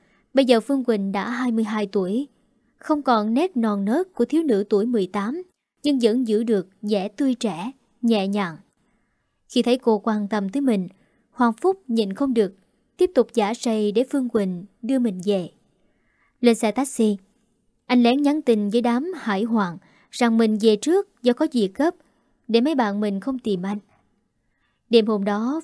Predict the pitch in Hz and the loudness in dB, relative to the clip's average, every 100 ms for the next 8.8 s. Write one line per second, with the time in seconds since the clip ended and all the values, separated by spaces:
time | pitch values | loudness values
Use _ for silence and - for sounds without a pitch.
0 | - 254 214 214 190 185 208 202 226 226 | -2 -2 2 0 0 0 0 2 0 -2
1 | 311 269 226 190 170 294 320 - _ _ | -4 -6 -4 -6 -4 -6 -6 -10 _ _
2 | - 220 214 208 226 269 277 240 254 240 | -6 -2 0 0 0 2 0 2 -2 0
3 | 208 185 269 240 185 185 208 202 _ _ | -2 -2 -4 -2 -2 0 -2 -6 _ _
4 | _ 233 220 196 208 202 220 208 269 214 | _ 0 0 0 0 0 0 2 2 0
5 | 175 226 233 226 _ _ _ - 247 277 | -2 0 0 -2 _ _ _ -2 0 2
6 | 196 185 220 214 208 196 226 190 185 277 | 0 0 0 0 -2 -4 -4 -6 -6 -6
7 | 330 _ _ _ _ _ _ _ 240 240 | -6 _ _ _ _ _ _ _ 0 2
8 | 262 220 196 226 226 214 226 220 | 2 4 2 0 -2 -2 -2 -2